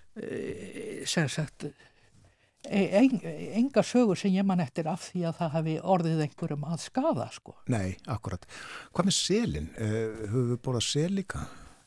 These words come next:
Speaker 2: gegnum aldirnar?
Speaker 1: Jú, sko, en með selinn er allt annað mál vegna þess að hann, sel-, það er ekki talað um selreka vegna þess að selurinn var, sko, hann kom yfirleitt. Ha-, það var hægt að treysta nokkurn veginn á, á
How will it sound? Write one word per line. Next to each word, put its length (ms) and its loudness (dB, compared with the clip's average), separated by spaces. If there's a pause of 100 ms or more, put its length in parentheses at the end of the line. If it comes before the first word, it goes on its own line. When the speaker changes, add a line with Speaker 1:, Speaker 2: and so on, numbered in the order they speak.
(140)
Speaker 2:
gegnum 420 -6
aldirnar? 420 2 (360)
Speaker 1:
Jú, 320 10
sko, 240 6
en 320 4
með 160 6
selinn 560 6
er 300 2
allt 180 -6
annað 220 6
mál 200 6
vegna 220 2
þess 160 2
að 80 0
hann, 200 6 (520)
sel-, 400 8
það 140 6
er 100 8
ekki 160 -12
talað 240 2
um 80 2
selreka 580 4
vegna 260 0
þess 100 -2
að 80 -4
selurinn 640 4
var, 180 4
sko, 300 -2 (400)
hann 180 8
kom 480 6 (400)
yfirleitt. 720 2
Ha-, 140 0 (180)
það 80 4
var 140 8
hægt 180 4
að 80 2
treysta 400 4
nokkurn 320 4
veginn 240 6
á, 80 8 (560)
á 120 8